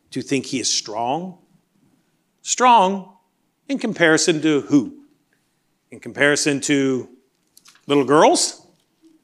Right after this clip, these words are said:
Might seem strong. In comparison to little kids or old people, or maybe stronger than some guys your age, but that's a very low level of, to gauge strength.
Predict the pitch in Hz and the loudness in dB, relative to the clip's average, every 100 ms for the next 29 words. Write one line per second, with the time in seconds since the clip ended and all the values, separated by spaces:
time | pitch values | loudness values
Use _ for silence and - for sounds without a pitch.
0 | _ _ _ _ 135 127 - 151 - 165 | _ _ _ _ -12 -4 2 2 6 6
1 | 190 247 269 - - _ - 165 185 180 | 8 6 4 -2 -20 _ -2 4 4 4
2 | 170 196 208 220 262 226 151 190 220 - | 4 6 4 4 4 2 4 6 6 4
3 | 233 247 285 247 180 196 202 - - - | 2 4 4 6 6 4 2 -2 -6 -4
4 | - 190 214 214 202 - 170 196 269 180 | 4 6 8 6 4 2 4 6 6 6
5 | 214 214 233 311 214 156 220 214 - - | 6 6 8 8 6 6 4 4 -2 -16
6 | - 311 311 170 180 156 127 151 156 151 | 2 4 4 6 6 6 6 6 8 8
7 | 143 127 - - _ _ _ _ _ _ | 6 4 -4 -20 _ _ _ _ _ _
8 | 131 156 143 131 117 101 _ - 127 147 | 2 4 4 0 -4 -12 _ -6 2 6
9 | 165 - - 165 240 233 247 - - | 6 4 2 4 4 4 0 -10 -16